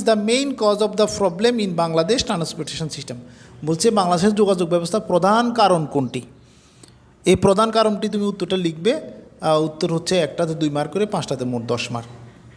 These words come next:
আচ্ছা, তারপর হচ্ছে সি নাম্বার, সি নাম্বার হচ্ছে লেখা আছে,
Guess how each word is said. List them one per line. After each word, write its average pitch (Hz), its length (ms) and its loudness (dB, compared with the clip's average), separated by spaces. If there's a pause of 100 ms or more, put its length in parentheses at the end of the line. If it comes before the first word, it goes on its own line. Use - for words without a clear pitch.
(420)
আচ্ছা, 120 240 -6 (420)
তারপর 180 400 2
হচ্ছে 208 240 -2
সি 226 260 0
নাম্বার, 226 600 0 (460)
সি - 180 2
নাম্বার 233 340 4
হচ্ছে 240 320 2
লেখা 196 360 0
আছে, 254 320 0